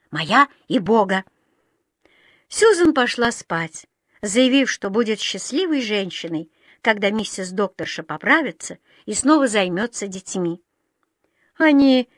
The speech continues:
выше моего понимания», — беспомощно вздохнула она. «Мама, конечно, теперь умрет». Нэн проснулась с этим ужасным убеждением в душе.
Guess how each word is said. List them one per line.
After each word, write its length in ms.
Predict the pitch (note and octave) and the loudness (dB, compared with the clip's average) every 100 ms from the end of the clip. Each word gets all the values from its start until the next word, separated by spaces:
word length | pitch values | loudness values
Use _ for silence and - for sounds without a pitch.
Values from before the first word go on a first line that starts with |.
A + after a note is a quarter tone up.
| _ _ - | _ _ -10
выше 680 | F3 G#3 C4+ E4+ - G4 | -2 4 6 4 2 2
моего 560 | F4 C4+ A3+ G3+ G#3 C#4 | 4 6 6 4 4 2
понимания», — 880 | C#4+ B3+ A3+ A3 E3 D#3 D#3+ D#3 F#3 _ _ _ - | 2 0 0 0 0 0 0 -2 -6 _ _ _ -10
беспомощно 760 | F3 E3 - D#4 C#4 - A#3 | -6 -6 2 4 4 0 -6
вздохнула 600 | G#3+ F#3 F3 G3 F#3 E3+ E3+ | -4 -2 -2 -2 -4 -2 -4
она. 320 | F#3 D#3+ D#3 _ _ _ _ _ _ _ _ _ _ _ _ _ _ _ | -2 -2 -4 _ _ _ _ _ _ _ _ _ _ _ _ _ _ _
«Мама, 300 | - E4 D4 | 4 6 6
конечно, 580 | C#4+ B3 A#3+ B3 - A#3 | 2 0 0 0 -2 -8
теперь 360 | - G3+ A3 A3 | -12 -8 -4 -2
умрет». 600 | G#3 G3+ G3 G3+ G3 _ _ _ _ - - | -2 -2 0 0 -2 _ _ _ _ -18 -2
Нэн 240 | A#3 A#3 | 2 2
проснулась 640 | A3 A3 - A#3 A3+ G3+ | 2 0 0 0 0 -2
с 80 | - | -4
этим 260 | G#3+ A3+ G#3+ | -4 -4 -6
ужасным 540 | F#3+ A3+ C4 - A#3 | 0 2 2 0 -4
убеждением 680 | A3+ A3+ G#3+ A3+ C4 G#3+ G3+ | -4 -6 -2 0 0 0 -6
в 60 | F#3+ | -6
душе. 460 | A#3 - G#3+ F#3 | -6 -2 -2 -2